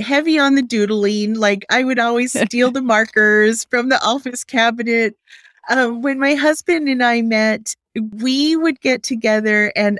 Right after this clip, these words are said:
Speaker 1: I just bought a bunch of stuff at Michael's, and we would sit down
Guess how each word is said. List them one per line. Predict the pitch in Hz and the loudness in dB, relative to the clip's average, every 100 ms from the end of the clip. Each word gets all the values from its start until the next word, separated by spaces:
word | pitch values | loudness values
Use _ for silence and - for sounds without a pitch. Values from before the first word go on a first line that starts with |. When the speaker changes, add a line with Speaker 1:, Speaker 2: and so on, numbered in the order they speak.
| - | -2
Speaker 1:
I | 277 | -2
just | 370 - - | -2 -6 0
bought | 247 262 | 0 2
a | 240 | 0
bunch | 233 240 240 | -2 -4 -6
of | |
stuff | - - 226 - | -6 0 -2 -2
at | 208 | -4
Michael's, | 202 208 214 214 | -2 -2 -2 -2
and | 214 | -2
we | 220 311 | 2 4
would | 440 - | 2 0
sit | - 294 247 | -8 -8 -4
down | 226 240 240 208 208 | 0 2 2 0 -2